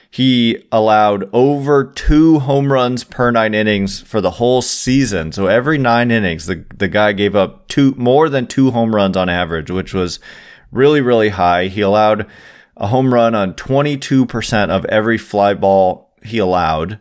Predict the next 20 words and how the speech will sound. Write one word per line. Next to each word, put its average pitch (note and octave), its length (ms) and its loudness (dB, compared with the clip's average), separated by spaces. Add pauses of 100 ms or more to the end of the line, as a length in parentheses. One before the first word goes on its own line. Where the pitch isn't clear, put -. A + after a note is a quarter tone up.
which F#2+ 200 -8
is F2+ 160 -6
real, G#2+ 220 0
ev-, G#2+ 240 -2
one B2 300 0
out, A#2+ 180 2
more C3 280 2
than A#2 120 -2
one A#2 180 0
out A2+ 140 4
of G2 80 -4
five G#2 460 0
homer G2+ 520 -2
or G2 320 -4 (140)
fly A2 300 0
balls G2 380 0
turned G#2+ 240 -2
into G2 200 -2
a E2+ 60 -4
homer E2+ 520 -2